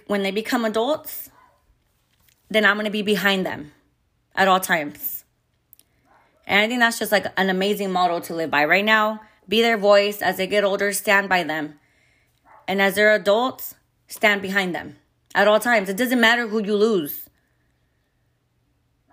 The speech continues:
I understand that there's certain, there's certain, um, situations when your kid is wrong. So if your kid is wrong, have those conversations with them and say, "You know what?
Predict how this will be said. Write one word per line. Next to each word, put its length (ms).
I 160
understand 520
that 120
there's 180
certain, 520
there's 240
certain, 440
um, 580
situations 960
when 160
your 100
kid 180
is 240
wrong. 380
So 480
if 140
your 100
kid 240
is 200
wrong, 420
have 240
those 120
conversations 640
with 120
them 160
and 80
say, 120
"You 160
know 100
what? 340